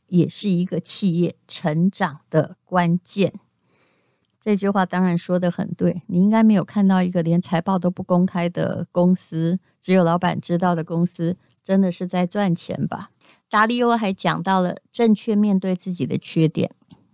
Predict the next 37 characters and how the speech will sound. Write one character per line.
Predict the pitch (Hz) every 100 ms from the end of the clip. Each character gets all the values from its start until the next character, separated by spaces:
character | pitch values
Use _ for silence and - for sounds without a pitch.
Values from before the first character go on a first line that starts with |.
| _
他 | - 196
说， | - 190 185 208 _ - - - _
如 | 247
果 | 302
你 | 262
发 | 165 208
现 | 214 226 190
自 | 214
己 | 185
不 | 160 185
能 | 175
把 | 180 -
所 | - 127
有 | 202
的 | 202
事 | 170 180
都 | 175
做 | 170 160
到 | 156
最 | 156 160
好， | 156 -
而 | 143
且 | - 147 - _ _ _
因 | 185 185
为 | 190 175 170 _ _ _ _
这 | -
样 | 185 160
而 | 156
感 | 160
觉 | 147 151
到 | 180
很 | 151
难 | 139 139
过 | 165 202
的 | 160
时 | - -
候， | - - -